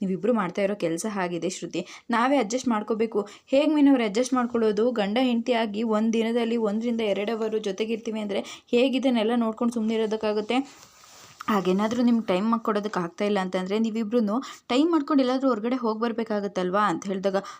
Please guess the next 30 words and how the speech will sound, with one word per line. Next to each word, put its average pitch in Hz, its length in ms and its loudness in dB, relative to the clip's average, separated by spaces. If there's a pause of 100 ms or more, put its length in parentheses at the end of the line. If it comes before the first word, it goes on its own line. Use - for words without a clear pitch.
"ಹೌದು, 240 300 4
ನಾನು 196 260 2
ಹಾಗೆ 240 240 2
ಅನ್ಕೋತೀನಿ, 226 380 0
ಆದ್ರೆ 233 260 2
ಇವ್ನು 247 180 2
ಯಾವಾಗ್ಲೂ 240 400 2
ರಜೆ 220 280 0
ಇಲ್ಲ" 240 160 2
ಅಂತ 196 140 -6
ಹೇಳ್ತಾನೆ. 214 400 -4 (320)
"ಯಾಕೆ 302 460 0 (420)
ಮೈಕಮ್ಮ, 233 400 2 (120)
ನೀನು 269 220 6
ನಮ್ 226 220 2
ಜೊತೆ 254 200 0
ಮಲೇಷ್ಯಾಗೆ 233 580 2
ಬಂದ್ಬಿಡ್ಬಾರ್ದು? 208 580 0 (340)
ಜೋಡಿ 254 280 4
ಟ್ರಿಪ್ 262 260 -4
ಆಗ್ಬಿಡುತ್ತಲ್ಲ, 208 440 0
ಫ್ಯಾಮಿಲಿ 214 400 0
ಟ್ರಿಪ್ಪು" 226 400 -2
ಅಂತ 202 180 0
ಹೇಳಿದಾಗ, 196 340 0 (300)
"ಹೌದೌದು, 214 460 4 (240)
ಆ, 196 140 2
ರವಿ, 202 240 4 (220)
ನೀನ್ 220 200 4
ಮೊದ್ಲು 190 380 2